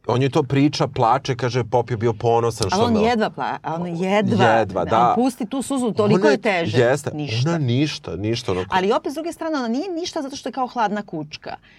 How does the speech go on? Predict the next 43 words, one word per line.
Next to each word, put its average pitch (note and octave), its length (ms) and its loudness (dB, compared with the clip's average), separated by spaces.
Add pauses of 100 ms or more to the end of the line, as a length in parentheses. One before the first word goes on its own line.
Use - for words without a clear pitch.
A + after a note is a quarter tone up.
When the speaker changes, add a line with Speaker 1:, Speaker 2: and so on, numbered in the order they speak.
(140)
Speaker 2:
nego F#3+ 340 -2
ona G#3 340 -2
zna G3+ 260 -2
da A3 80 0
je G#3 80 0
to G#3+ 160 -4
opasnost F3 520 -4
za C#3 100 -10
crkvu B3 680 -6
i F#3 120 -6
ona F#3+ 120 -4
šta - 180 -4
god B3+ 300 0
da E3+ 200 -2
kaže, A#3+ 680 0 (480)
e, F#3+ 180 -2
to A#3 200 0
može A3+ 240 2
da G3 80 -2
se A3 100 -4
iskoristi G3 340 -2
protiv F#3+ 200 -4
tebe. D#3 240 0
Ona, - 200 0
Speaker 1:
Da, D#3+ 80 4
da, F3 160 4
Speaker 2:
kao, G#3+ 100 4
Speaker 1:
da. G3 80 0
Speaker 2:
kako C4+ 220 2
kaže, C4+ 180 0
Speaker 1:
Ali G3+ 200 4
Speaker 2:
Miranda G#3 180 6
Speaker 1:
pritom - 260 6
ne G3+ 80 4
Speaker 2:
Rights. G#3 200 4
Speaker 1:
protiv G3+ 380 2
nje, B2 320 4
nego C3+ 240 2
protiv D3+ 360 -2
crkve. D#3 460 0
Speaker 2:
Da, F2 100 0
Speaker 1:
Znači, F2+ 420 -2
Speaker 2:
pa D#3 100 -2